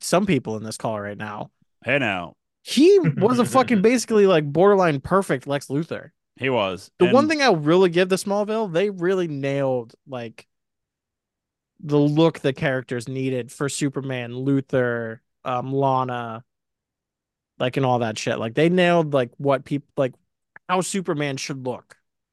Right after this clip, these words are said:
Speaker 2: Yep. Yep, one hundred percent. Like, because of Smallville, we got that wave of, you know, wave of, you know, Green Arrow, Flash, all those C, you know,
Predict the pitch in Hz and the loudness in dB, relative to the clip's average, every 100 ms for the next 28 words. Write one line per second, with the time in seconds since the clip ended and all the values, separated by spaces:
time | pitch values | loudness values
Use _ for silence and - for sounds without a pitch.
0 | - 104 104 _ _ _ _ _ _ _ | -8 -6 -6 _ _ _ _ _ _ _
1 | _ _ _ - 110 131 _ - 123 123 | _ _ _ -4 -4 -4 _ 0 2 0
2 | 107 131 101 - 113 101 _ _ _ _ | 0 -2 -2 -2 -2 -4 _ _ _ _
3 | _ _ _ 139 - 165 180 160 139 135 | _ _ _ -6 -2 0 0 0 -6 -2
4 | 131 127 131 127 110 123 117 127 131 - | -2 0 0 -2 -2 -4 0 0 0 -2
5 | 117 104 104 113 123 127 117 107 110 101 | -2 -4 -6 -4 -2 -2 -4 -6 -8 -8
6 | 92 - 104 107 104 113 113 107 107 104 | -12 -10 -6 -4 -2 0 0 0 -2 -2
7 | 98 - - 95 98 90 101 98 123 127 | -4 -12 -12 -8 -8 -10 -10 -2 0 2
8 | 123 123 117 110 101 95 87 - 120 120 | 2 2 4 4 4 2 -2 -2 0 2
9 | 110 101 - 101 110 110 - 131 117 98 | 0 -2 -8 -6 -4 -6 -6 -6 -8 -10
10 | - 110 | -10 -8